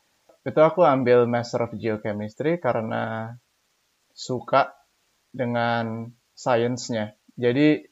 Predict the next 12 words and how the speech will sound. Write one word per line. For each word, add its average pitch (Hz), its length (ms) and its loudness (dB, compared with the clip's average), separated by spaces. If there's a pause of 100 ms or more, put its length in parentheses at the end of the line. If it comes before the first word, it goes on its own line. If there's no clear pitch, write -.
geochemistry 127 840 0
itu 180 100 0
sebenarnya 147 480 -4 (960)
walaupun 123 400 2
chemistry, 120 480 -2
tapi 170 480 0 (560)
lebih 127 320 0
banyak 120 380 2 (260)
numbers. 127 720 -2
Jadi 120 300 -4
kayak 113 580 0 (600)
it's, - 400 -10